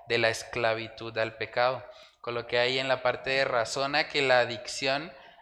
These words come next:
en cierto sentido, le envía un mensaje al adicto de que su corazón no fue diseñado para satisfacerse con nada creado.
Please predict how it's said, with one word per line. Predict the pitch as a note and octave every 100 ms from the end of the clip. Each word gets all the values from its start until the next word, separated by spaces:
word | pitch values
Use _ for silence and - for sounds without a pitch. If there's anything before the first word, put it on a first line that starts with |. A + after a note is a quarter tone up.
| -
en | C3+ B2+
cierto | - D#3+ E3 - G3
sentido, | - C#3 A#2+ - F3+ C3+ A#2 B2 D3+ - - -
le | C3
envía | C3+ C3+ D3+ E3
un | E3+ E3+
mensaje | E3 E3 - E3 E3 E3
al | D#3+ C#3+
adicto | C3 C#3 B2 - A#2+
de | A#2+ A#2+
que | B2
su | - A#2+
corazón | - A#2 A2+ A2+ D#3+ D3+ C3 B2+ A#2 B2 C3
no | D3+ E3
fue | - E3
diseñado | D#3+ E3 C#3+ B2 A#2+ B2 B2+ F3 - - - -
para | C3 B2+
satisfacerse | C3 A#2+ B2+ - A#2+ A2+ C#3+ D3+ - B2 A#2+
con | B2 A2+
nada | A2 A2 G#2+ -
creado. | A2 A2+ C3 B2